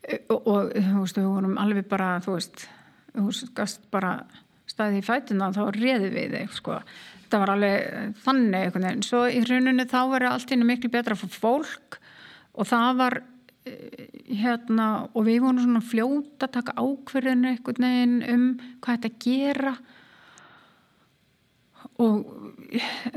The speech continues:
þannig við höfum alltaf bara geng-, sko, þegar er eitthvað svona erfiðleika hefur okkur alltaf gengið vel. Við bara, „Já, ok, við vorum bara að gera þetta.“ Og það verður bara að hafa það. Og,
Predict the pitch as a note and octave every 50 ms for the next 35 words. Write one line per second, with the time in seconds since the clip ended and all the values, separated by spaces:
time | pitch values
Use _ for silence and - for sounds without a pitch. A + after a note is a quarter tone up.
0 | G3 - - A#3+ - A#3+ A3+ A3 G#3+ G#3+ B3 C#4+ D4+ C#4+ D#4 F4 D#4+ C#4 - -
1 | E4 - - - - _ - F4 D#4 C4+ - D4+ C#4+ C4+ - - - C4+ C4+ -
2 | - - - - B3+ - - C4+ A#3 - - B3 G#3 B3 A#3+ - B3+ A#3 A3 B3+
3 | B3+ B3 B3+ B3+ C4 B3+ B3+ B3+ A#3+ - A3+ G#3 G3+ B3 C4+ E4+ E4 F4+ E4 E4+
4 | - D#4+ C#4+ C#4+ D#4 C4+ D4 C#4+ E4 C#4+ - - D4+ D4 C4+ - - C#4+ - C4+
5 | A#3+ G3+ F3+ E3+ E3 F3 - - - _ _ - B3+ C4 B3+ C4 B3 A#3+ G#3+ -
6 | - - - - - - - - - - - - C#4 A3+ F3 - - A#3+ A#3 -
7 | G#3+ G3+ F3 F3 F3+ F3+ G3+ A3 G#3+ A3 A3+ A3 A3 A3+ A3+ A3 - D4 C4 G#3+
8 | - - B3+ - - - - - - - - - _ _ _ _ _ _ _ _
9 | _ _ _ _ _ _ _ _ - A3 G#3+ G3 G3+ - A3 A3+ B3 B3 A#3 B3+
10 | B3 B3 A#3+ A3 - D4 D4 C#4+ C4+ A#3 G3+ F3+ - F#3+ - D#2+ - - - -
11 | - - _ _ _ _ - - - - - - _ _ _ _ - A3+ G#3 G#3
12 | G3+ G3+ G#3